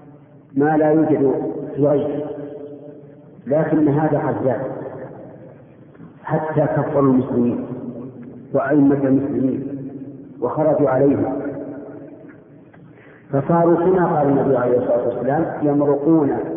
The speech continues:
من الإسلام كما يمرق السهم من الرمية". فأنت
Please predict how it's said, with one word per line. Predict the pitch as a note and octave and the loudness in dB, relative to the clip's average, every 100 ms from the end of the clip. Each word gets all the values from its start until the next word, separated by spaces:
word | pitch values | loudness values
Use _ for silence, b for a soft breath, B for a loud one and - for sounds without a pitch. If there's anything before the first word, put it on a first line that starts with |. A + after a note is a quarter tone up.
| C3 | 0
من | C#3 | 2
الإسلام | C3+ C#3 - D3 E3 F3 - - | 2 -2 -2 0 0 0 -4 -4
كما | D3+ C#3+ C#3+ | 0 2 4
يمرق | D3 C3+ | 2 2
السهم | B2 - D3+ D#3+ F3+ - - E3+ - - - | -2 0 2 4 4 2 -2 -6 -6 -8 -2
من | C3+ | 0
الرمية". | C3 C3 C3 A#2+ C3+ - - - - - - - - - - - - - - - - - - | 0 0 0 0 -4 -8 -12 -12 -14 -16 -18 -18 -20 -20 -20 -20 -20 -20 -20 -20 -20 -20 -8
فأنت | - C#3+ F3+ F3 | -2 2 4 2